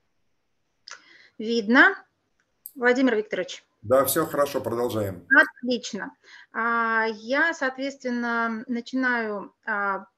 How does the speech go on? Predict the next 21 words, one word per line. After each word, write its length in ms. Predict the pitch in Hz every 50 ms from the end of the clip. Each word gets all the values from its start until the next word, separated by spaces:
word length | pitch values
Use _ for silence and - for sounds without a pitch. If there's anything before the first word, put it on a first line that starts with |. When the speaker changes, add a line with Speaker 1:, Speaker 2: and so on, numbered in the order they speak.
| _ _
Speaker 1:
вторую 420 | - - - 247 247 254 247 233 220
часть, 380 | - - 285 302 330 - - -
как 240 | - 285 294 294
преодолеть 600 | - - 247 233 214 233 247 240 254 254 247 247 -
страхи 580 | - - 247 247 269 285 269 - 262 254 247
и 180 | 233 - - 254 254
трансформировать 880 | 262 254 254 247 - - 233 226 247 262 277 294 277 254 233 247 240 -
страх. 500 | - - - 220 196 175 165 - - _ _ _ _ _ _ _ - - - - - - - - - - - - - _ _ -
Начнём 440 | 254 262 269 269 - 339 359 359 302
мы 140 | 277 277
сегодня 640 | 262 - 294 262 247 277 285 262 233 233 240 247 220 - -
с 100 | - -
той 220 | - 277 269 262
части, 580 | - - 226 208 202 202 - - 302 302 302 311
которую 520 | 294 269 247 247 302 294 285 269 262 254
мы 180 | 254 262 277 269
не 400 | 262 254 254 254 262 254 254 247
успели 520 | 214 226 - - - 269 247 240 214 208
в 120 | 208 - -
предыдущем 840 | - 240 208 220 254 220 240 269 254 240 - - - 226 220 214
видео. 640 | 196 214 214 196 175 190 202 220 247 269 277 285